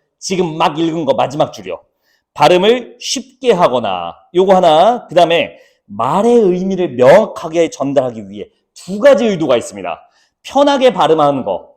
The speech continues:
요것도 있고요. 명확하게 전달하기 위한 용도도 있는 거니까 의문 변동을 하면 발음은 편해지지만 의미가 명확해지지 않아져. 틀려요. 그 의도도 있는 거예요.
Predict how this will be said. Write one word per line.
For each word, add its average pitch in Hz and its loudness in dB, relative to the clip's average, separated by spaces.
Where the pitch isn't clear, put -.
요것도 175 -4
있고요. 165 -2
명확하게 143 -2
전달하기 135 -10
위한 123 -4
용도도 131 -12
있는 139 -8
거니까 139 -6
의문 226 0
변동을 220 -2
하면 208 0
발음은 214 -4
편해지지만 185 -2
의미가 220 -2
명확해지지 190 -4
않아져. 156 -4
틀려요. 269 4
그 247 -2
의도도 214 -2
있는 185 -4
거예요. 156 -2